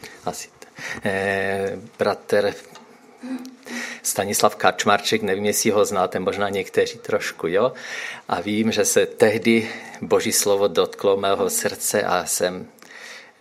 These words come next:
eh, přišel k Pánu, vyznal jsem mu své hříchy a přijal jsem spasení.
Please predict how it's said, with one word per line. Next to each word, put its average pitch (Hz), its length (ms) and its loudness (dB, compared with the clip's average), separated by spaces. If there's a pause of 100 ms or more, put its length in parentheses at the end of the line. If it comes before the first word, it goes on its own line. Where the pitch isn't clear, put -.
(100)
eh, 85 840 -2
přišel 98 360 0
k - 100 -12
Pánu, 92 500 4
vyznal 87 360 -4
jsem 98 200 -2
mu 95 100 -4
své - 220 -2
hříchy 98 600 -2
a 92 380 -2
přijal 92 300 -4
jsem 82 200 -6
spasení. 92 680 -2